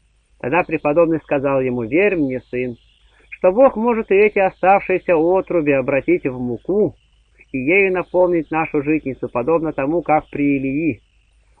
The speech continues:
Он из одной горсти сотворил столько муки,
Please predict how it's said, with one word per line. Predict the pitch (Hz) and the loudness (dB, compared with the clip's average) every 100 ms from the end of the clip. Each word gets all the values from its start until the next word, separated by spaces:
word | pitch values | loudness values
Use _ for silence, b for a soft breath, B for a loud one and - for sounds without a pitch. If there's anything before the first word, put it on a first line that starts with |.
| - | -2
Он | 185 247 | 0 0
из | 226 | 0
одной | 226 202 220 | 0 0 -2
горсти | 165 190 214 - 180 | 2 0 0 -4 -4
сотворил | 175 156 160 202 - | -4 -2 0 0 0
столько | - 180 185 190 | 0 0 2 -2
муки, | 180 147 170 | -2 -2 -2